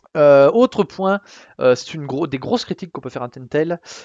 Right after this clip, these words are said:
c'est que leur jeu, euh, sort en V O, uniquement V O, ou V O sous-titré V O. Euh, c'est très, très casse-couille.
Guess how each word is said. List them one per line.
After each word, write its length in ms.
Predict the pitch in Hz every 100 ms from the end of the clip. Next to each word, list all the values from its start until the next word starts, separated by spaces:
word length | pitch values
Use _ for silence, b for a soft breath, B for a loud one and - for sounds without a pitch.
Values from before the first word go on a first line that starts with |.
| _
c'est 160 | -
que 120 | - 151
leur 240 | 151 147
jeu, 340 | 139 170 190 135
euh, 220 | 127 127
sort 400 | - 190 185 160
en 40 |
V 200 | 131 202
O, 180 | 180 190 -
uniquement 600 | 262 277 269 - 226 226
V 180 | 185 151
O, 160 | 139 180
ou 160 | 147
V 160 | 143 170
O 120 | 190
sous-titré 480 | - 208 - 151 175
V 160 | 139 120
O. 160 | 170 B B B B _
Euh, 540 | 120 120 113 113 110 107
c'est 160 | - 156
très, 220 | - 254
très 180 | - 208
casse-couille. 480 | 165 - 139 139